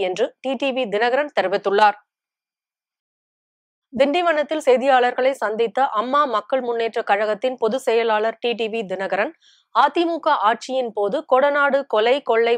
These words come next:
வழக்கில் சாட்சிகளை கலைத்தனர். தற்போது கொடநாடு வழக்கில் காவல்துறையினர் தீவிர விசாரணை நடத்தி வருவதாக கூறிய அவர், அதில் அவர்கள் வெற்றி பெற வேண்டும் என தெரிவித்தார். மேலும் எடப்பாடி பழனிசாமி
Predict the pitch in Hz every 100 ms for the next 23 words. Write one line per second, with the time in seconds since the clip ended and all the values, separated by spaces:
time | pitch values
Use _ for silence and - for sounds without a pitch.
0 | 196 190 208 254 330 _ _ _ - 262
1 | 294 - 320 294 277 202 190 - 190 202
2 | - _ _ 247 254 311 311 294 277 311
3 | 339 330 247 233 233 277 277 226 226 285
4 | 269 269 240 233 285 - 294 302 240 220
5 | 277 285 262 220 196 202 220 208 208 208
6 | 214 247 247 220 208 202 156 185 - _
7 | _ _ - 240 285 262 240 285 285 240
8 | 240 339 339 285 220 233 254 233 202 254
9 | 196 180 190 220 196 - _ _ - 262
10 | 277 285 233 302 330 330 320 240 240 262
11 | 262 247 240